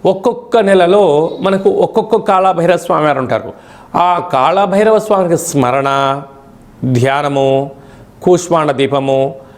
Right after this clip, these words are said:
నారికేల దీపము, పిండి దీపాన్ని, గండా దీపాన్ని ఒక్కొక్క నెలలో ఒక్కొక్క విధంగా మనం పెట్టుకోగలిగినట్లయితే సంపూర్ణమైనటువంటి స్వామివారి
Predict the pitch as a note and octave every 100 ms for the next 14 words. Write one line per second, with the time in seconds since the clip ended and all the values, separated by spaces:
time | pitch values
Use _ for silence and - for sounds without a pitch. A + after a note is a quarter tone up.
0 | - - B2 B2+ F3 F3+ F3 C#3+ C#3 C3+
1 | C#3 C#3 C3+ C3+ - - - - D3 D#3+
2 | F3 E3 D#3+ D3 C#3 C#3 C#3 C#3 - -
3 | - D3 C#3+ F3 G3+ G3 F#3 F3+ E3+ E3
4 | F3+ D3+ E3+ - G3 G#3 G3 F#3+ F#3+ F#3+
5 | F3+ E3+ F3+ D3+ E3 E3+ E3 D#3 C#3 A#2
6 | - E3 D3+ C#3+ C3 C#3 - C#3+ D3 G#3
7 | E3+ G#2 - - - - - - E3 E3
8 | G3+ G3+ G#3 G3 F3+ F#3+ G3+ F#3+ C#3+ D3+
9 | F3 - - - - - - D#3 F3 F#3